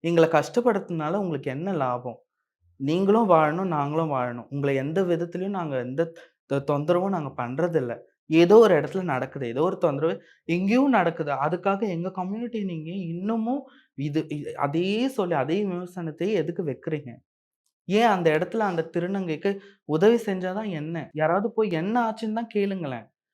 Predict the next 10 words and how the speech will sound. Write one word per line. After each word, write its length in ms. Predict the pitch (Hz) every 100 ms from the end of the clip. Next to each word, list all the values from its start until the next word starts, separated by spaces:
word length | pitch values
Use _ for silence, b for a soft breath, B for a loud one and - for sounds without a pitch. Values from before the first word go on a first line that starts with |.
| _
உங்களுக்கு 320 | 156 160 151
மனிதாபிமானமே 840 | 147 151 180 220 220 202 185 190 220
இல்லையா? 580 | 170 151 156 120 110 b b _
யாராவது 480 | 185 202 196 165
ஒருத்தர் 260 | 170 - 240
ரெண்டு 200 | 226 190
பேராச்சும் 400 | 185 175 160 165
உங்களுக்கு 320 | 156 139 147
என்ன 200 | 143 185
ஆச்சு? 560 | 196 - - 135 -